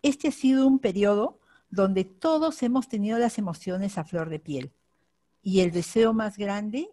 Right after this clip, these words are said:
es ese que usted tiene. Y us-, y gracias por habernos hecho conocer cómo ha sido. Eh, señora Irma, ¿podría usted darme el,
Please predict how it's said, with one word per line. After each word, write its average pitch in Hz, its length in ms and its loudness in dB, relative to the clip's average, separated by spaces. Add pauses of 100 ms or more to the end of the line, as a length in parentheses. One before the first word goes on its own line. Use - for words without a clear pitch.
(120)
es 190 160 -12
ese 202 200 -10
que 185 100 -16
usted 160 300 -16
tiene. - 380 -16 (1800)
Y 202 140 -6
us-, - 340 -14 (260)
y 208 140 -6
gracias 277 640 0
por 208 160 -6
habernos 175 560 -8
hecho - 180 -18
conocer 175 520 -10 (180)
cómo 202 240 -6
ha 170 60 -6
sido. 127 440 -14 (2750)
Eh, 208 180 0
señora 269 400 4
Irma, 180 360 4
¿podría 226 400 2
usted 247 500 0 (600)
darme 214 640 0
el, 156 560 -4